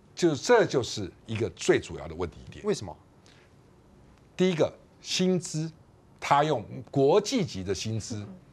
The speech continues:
Speaker 1: 那我们的 base 够不够能够去撑一个国际级薪资的经理人？
Speaker 2: 啊哈。
Speaker 1: 啊，我们已经在澳洲，我们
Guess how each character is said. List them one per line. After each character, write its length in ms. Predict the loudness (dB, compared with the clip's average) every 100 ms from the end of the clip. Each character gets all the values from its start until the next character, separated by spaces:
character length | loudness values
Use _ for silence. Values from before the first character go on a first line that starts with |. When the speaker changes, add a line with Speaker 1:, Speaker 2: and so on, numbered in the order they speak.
| -20 -6
Speaker 1:
那 200 | 0 2 0 0
我 260 | 2 4
们 240 | 2 -2 -4
的 200 | 0 -2 4
base 420 | 4 4 2 -6 -8 2
够 180 | 4 4
不 100 | 0
够 280 | 0 0
能 160 | 0 -4
够 160 | -4 -4
去 120 | -6
撑 280 | -6 0 0
一 180 | 0 -4
个 160 | -4
国 300 | -4 0 0
际 180 | 0 -4
级 240 | -6 -10
薪 320 | -10 -6 -4 -4
资 200 | -6 -6
的 180 | -6 -8 -18 -8
经 160 | -6
理 120 | -4 -6
人？ 180 | -10 -16 -16
Speaker 2:
啊 180 | -12 -10
哈。 220 | -10 -14 -16 _ 2
Speaker 1:
啊， 240 | 2 2 2
我 240 | 4 4
们 260 | 2 -2 -4 -8
已 140 | -8 -6
经 220 | -2 -2
在 200 | 0 0 2
澳 260 | 2 2
洲， 320 | 0 0 0 -4 -16 _
我 100 | -4
们 140 | -4